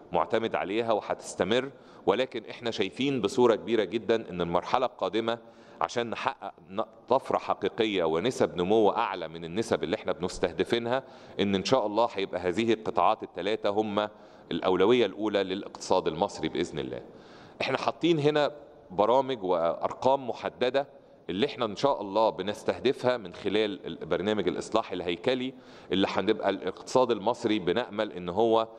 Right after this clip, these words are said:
هيسير بهذا المنوال في خلال المرحلة القادمة. احنا بنتكلم إذا كنا النهاردة نسب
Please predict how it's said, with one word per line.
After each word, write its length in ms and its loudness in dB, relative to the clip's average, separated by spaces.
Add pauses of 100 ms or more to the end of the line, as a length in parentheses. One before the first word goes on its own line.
(220)
هيسير 500 2
بهذا 420 4
المنوال 580 2
في 140 -4
خلال 340 0
المرحلة 460 -2
القادمة. 420 -6 (360)
احنا 180 -2
بنتكلم 520 0
إذا 200 -2
كنا 280 2
النهاردة 540 0 (160)
نسب 300 0